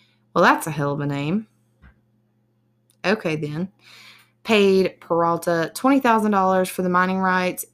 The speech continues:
for an enormous swath of land, so about three million acres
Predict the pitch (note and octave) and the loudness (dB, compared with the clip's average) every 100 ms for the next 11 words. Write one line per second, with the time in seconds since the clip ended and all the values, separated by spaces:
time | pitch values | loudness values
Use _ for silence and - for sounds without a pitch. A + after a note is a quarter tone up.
0 | _ - - G3 F#3 F3+ F3 F3 F3 F3 | _ -20 -10 -4 -2 -2 -2 0 0 0
1 | F3+ F3 - - E3 E3 D#3+ D#3+ D#3 D#3 | -2 -2 -4 -4 0 0 0 -6 -6 -4
2 | D#3 D#3+ F3 A3 A#3 - _ _ _ _ | -4 -2 -2 -2 -2 -8 _ _ _ _
3 | - G3+ G3 F#3+ - - - G3 A3 A#3+ | -4 0 4 2 0 -6 -4 0 4 4
4 | G#3+ F3+ F#3 F#3 E3+ - D#3 D#3 C#3 C3+ | 4 2 2 0 -2 -4 -4 -4 -6 -6
5 | D3+ - | -6 -10